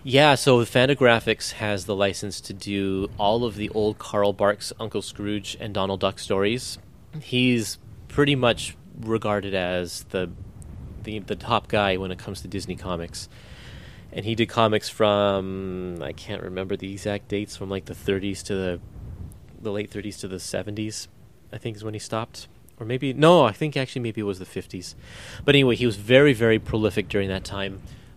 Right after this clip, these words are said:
The I D W series, the Carl Barks Library,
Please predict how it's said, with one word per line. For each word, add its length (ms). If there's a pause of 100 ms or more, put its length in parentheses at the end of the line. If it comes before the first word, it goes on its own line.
(200)
The 160
I 140
D 100
W 360
series, 560
the 120
Carl 360
Barks 320
Library, 600